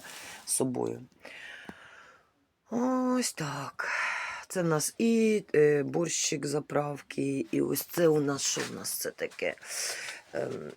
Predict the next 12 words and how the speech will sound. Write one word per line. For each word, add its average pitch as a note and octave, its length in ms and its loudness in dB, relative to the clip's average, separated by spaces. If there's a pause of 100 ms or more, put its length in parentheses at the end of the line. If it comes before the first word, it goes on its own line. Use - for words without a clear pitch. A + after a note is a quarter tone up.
як C3+ 240 -4
воно E2 180 -6
називається? C#3 800 -6 (1040)
З - 180 -2
кислими C#3+ 540 -2
огурчиками. B2+ 800 -10
Вкусне-привкусне. - 1400 -12 (440)
Розсольник B2+ 640 -8
в A2+ 40 -18
банки. A#2 420 -12 (640)
Це D3+ 220 -6
зелений D3 640 -6